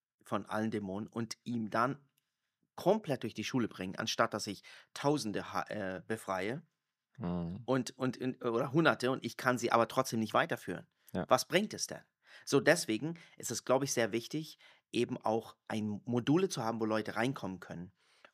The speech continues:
Speaker 1: um eben in diese Jüngerschaft zu kommen, damit sie wissen, wer sie sind, da-, damit sie wissen, dass das Wort Gottes kraftvoll ist, dass sie wissen selber,
Speaker 2: Mhm.
Speaker 1: wie sie dagegen angehen können.
Speaker 2: Ja.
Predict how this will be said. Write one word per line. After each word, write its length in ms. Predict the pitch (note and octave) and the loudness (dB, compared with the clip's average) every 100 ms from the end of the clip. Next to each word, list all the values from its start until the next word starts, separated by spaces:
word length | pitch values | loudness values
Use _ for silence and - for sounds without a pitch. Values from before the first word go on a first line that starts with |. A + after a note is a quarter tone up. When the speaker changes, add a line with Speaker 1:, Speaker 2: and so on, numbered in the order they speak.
| _ | _
Speaker 1:
um 240 | B2 A#2+ - | -2 -2 -2
eben 300 | A2+ - A2 | -4 -4 -6
in 140 | G#2+ | -8
diese 180 | G#2 G2 | -10 -6
Jüngerschaft 480 | A#2 C3+ - G#2 - | -4 -4 -6 -8 -12
zu 100 | F#2+ | -10
kommen, 240 | F#2+ F#2 | -10 -8
damit 260 | E2+ F2+ - | -8 -8 -8
sie 160 | F#2 | 0
wissen, 300 | C#3 D#3 D3+ | 0 0 -2
wer 140 | A2+ F#2+ | -2 -2
sie 100 | E2+ | -4
sind, 420 | F#2+ C3+ G#3+ - - - - | -4 -2 -4 -12 -20 -14 -6
da-, 180 | G2+ D#3+ | -6 -6
damit 300 | - G#2 G2+ | -6 -4 -4
sie 100 | G2+ | -4
wissen, 260 | B2 - G2+ | -2 -2 -2
dass 140 | F#2+ | -4
das 240 | G2 - | -8 -2
Wort 260 | A#2 D#3 E3+ | 4 4 4
Gottes 320 | A#2 - - | -4 -4 -8
kraftvoll 420 | - - - C3+ | -6 -6 -4 -4
ist, 160 | - B2+ G2+ - | -4 -6 -10 0
dass 140 | A#2 | 0
sie 120 | A#2 | 0
wissen 220 | C3 C#3 A2+ | -2 -2 2
selber, 260 | A2+ A#2+ | 2 2
Speaker 2:
Mhm. 20 | |
Speaker 1:
wie 80 | A2+ | -2
sie 100 | G2 | -4
dagegen 440 | C#2 E2+ G#2 G2+ F#2 - - - | -4 -4 -4 -4 -10 -12 -12 -2
angehen 400 | A2+ A2+ C3 C#3+ | 0 2 0 0
können. 320 | D3+ D#3+ G2 | -2 0 2
Speaker 2:
Ja. 240 | F2+ G2 | 0 -2